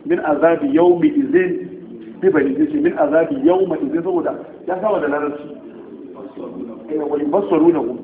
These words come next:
yawaddu al-mujrim law yabtadi min azabi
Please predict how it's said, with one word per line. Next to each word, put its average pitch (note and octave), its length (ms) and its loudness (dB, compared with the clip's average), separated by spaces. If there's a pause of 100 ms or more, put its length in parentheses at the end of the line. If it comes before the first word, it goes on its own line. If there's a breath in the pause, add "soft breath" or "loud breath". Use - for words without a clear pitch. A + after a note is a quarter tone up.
(260)
yawaddu G3 360 2
al-mujrim D4 440 2 (840)
law E3 200 6
yabtadi E3+ 540 2
min F#3 240 0
azabi D#3 460 4